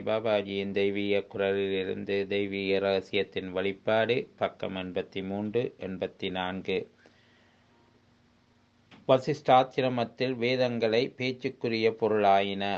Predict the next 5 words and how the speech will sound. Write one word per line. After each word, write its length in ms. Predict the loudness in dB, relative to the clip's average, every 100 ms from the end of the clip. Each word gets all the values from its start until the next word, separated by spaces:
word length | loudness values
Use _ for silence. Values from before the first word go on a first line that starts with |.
| -6
வேதங்களை 580 | -4 0 0 0 2 0
பற்றிய 500 | 0 -4 -4 -2 -2
சுவாமி 360 | 0 -2 0 0
ராமதீத்தரின் 880 | 2 2 2 -2 -2 0 0 0 -2
விளக்கம் 560 | 0 0 0 -2 -2